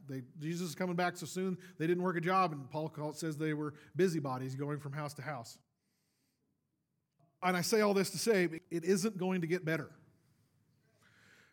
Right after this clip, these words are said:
We've, we've got to quit either living in fantasy that we'll get back to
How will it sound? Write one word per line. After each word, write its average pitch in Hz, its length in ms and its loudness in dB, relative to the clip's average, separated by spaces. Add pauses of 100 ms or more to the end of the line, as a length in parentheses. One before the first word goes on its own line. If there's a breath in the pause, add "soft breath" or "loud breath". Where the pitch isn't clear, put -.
We've, 175 260 2 (120)
we've 180 260 0
got 180 320 2
to 190 200 0 (100)
quit 208 300 0 (180)
either 196 360 4
living 190 280 4
in 175 100 0
fantasy 185 580 -2
that 156 140 0
we'll 156 140 -4
get 165 160 -4
back 175 260 -2
to 165 420 2